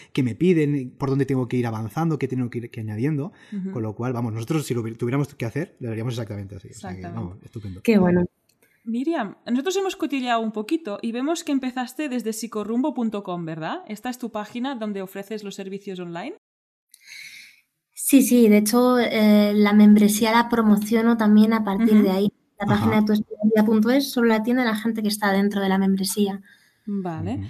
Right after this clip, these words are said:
Speaker 2: ¿Y en qué momento decidiste montar la membresía aparte, con un dominio diferente a
Speaker 1: Mm.
Speaker 2: psicorrumbo punto com?
Speaker 3: Pues desde que se me ocurrió el nombre como tal,
Speaker 2: Ujú.
Speaker 3: dije, "Esto en
Speaker 1: Ujú.
Speaker 3: realidad es un servicio diferente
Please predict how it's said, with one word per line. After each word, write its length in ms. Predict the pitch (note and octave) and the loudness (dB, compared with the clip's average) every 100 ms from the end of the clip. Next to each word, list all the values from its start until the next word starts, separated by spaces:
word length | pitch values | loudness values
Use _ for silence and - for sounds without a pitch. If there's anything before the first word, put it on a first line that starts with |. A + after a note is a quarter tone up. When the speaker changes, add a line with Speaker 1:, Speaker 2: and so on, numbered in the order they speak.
| - - | -14 -10
Speaker 2:
¿Y 200 | A#3+ B3+ | -4 -2
en 140 | - B3+ | 2 2
qué 140 | E4 | 4
momento 340 | F#4 F#4+ F#4 F4+ | 2 2 2 2
decidiste 560 | F4 E4 D#4 D4 D#4+ | 2 2 0 0 0
montar 380 | D4 C#4+ C4+ C#4 | 2 2 2 0
la 100 | C#4 | 0
membresía 580 | C4+ B3+ C4 - C#4 - | 2 2 0 -2 -4 -2
aparte, 500 | B3 B3+ C#4+ - D#3 _ | -2 0 0 0 -10 _
con 200 | - A#3+ | -4 2
un 100 | B3 | 2
dominio 320 | B3 B3 A#3+ | 2 2 0
diferente 560 | A#3 A#3 A#3 A3+ A3 A#3 | -2 -4 -2 -4 -2 -2
a 40 | |
Speaker 1:
Mm. 20 | A3 | -2
Speaker 2:
psicorrumbo 500 | A#3 E3+ A3+ A3+ A3 | 2 4 4 0 0
punto 260 | A3+ A3+ | -2 -2
com? 220 | A3 D#3+ - _ _ _ _ _ _ _ _ _ _ _ _ - - - - - - _ _ | -4 -8 -8 _ _ _ _ _ _ _ _ _ _ _ _ -20 -20 -18 -16 -18 -20 _ _
Speaker 3:
Pues 160 | - C4 | 0 2
desde 200 | C4 B3+ | 4 2
que 80 | B3 | 2
se 80 | A#3 | 4
me 100 | A3+ | 4
ocurrió 460 | G#3+ G#3+ A3 C#4+ | 6 6 8 8
el 380 | E4+ E4 B3+ A3+ | 8 8 10 10
nombre 340 | A3+ E4 E4 A3 | 8 8 6 4
como 280 | A3 G#3 | 4 4
tal, 180 | G#3 D4 | 4 2
Speaker 2:
Ujú. 340 | F4+ A#3+ A3+ B3 | 4 4 4 0
Speaker 3:
dije, 260 | A#3 - | -2 0
"Esto 140 | B3 - | 0 2
en 40 | D#4 | 0
Speaker 1:
Ujú. 80 | |
Speaker 3:
realidad 240 | D4+ C#4 - | 2 0 0
es 140 | C#4 | 0
un 100 | D#4+ | 0
servicio 500 | D#4 D4+ A3+ A#3 A#3 | 0 -2 0 0 2
diferente 800 | A3+ A3 G#3+ A3 A3 G#3 G#3 G3+ | 0 0 0 2 6 6 6 0